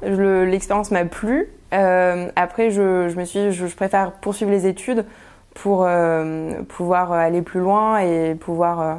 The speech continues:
accéder à des postes, euh, de management. Euh. Après, je, je, je, j'avais pas fait un trait sur l'hôtellerie-restauration à ce moment-là. Je voulais juste reprendre les études et puis, euh, voir ensuite, plus tard, euh, dans quel secteur évoluer. Mais en tout cas, c'est une super expérience et voilà, j'ai, j'ai adoré.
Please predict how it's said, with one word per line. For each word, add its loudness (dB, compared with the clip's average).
accéder -2
à 2
des 0
postes, -2
euh, -4
de -2
management. -2
Euh. -2
Après, 0
je, 2
je, -2
je, -2
j'avais 0
pas 2
fait -2
un 0
trait -2
sur -4
l'hôtellerie-restauration -2
à -6
ce -10
moment-là. -2
Je -6
voulais 2
juste -2
reprendre 0
les 2
études 0
et 2
puis, -4
euh, 0
voir 2
ensuite, -6
plus -14
tard, -4
euh, -10
dans -6
quel -6
secteur -6
évoluer. -4
Mais -2
en 0
tout -14
cas, 2
c'est -2
une -2
super -2
expérience -2
et -4
voilà, 0
j'ai, -6
j'ai -4
adoré. -4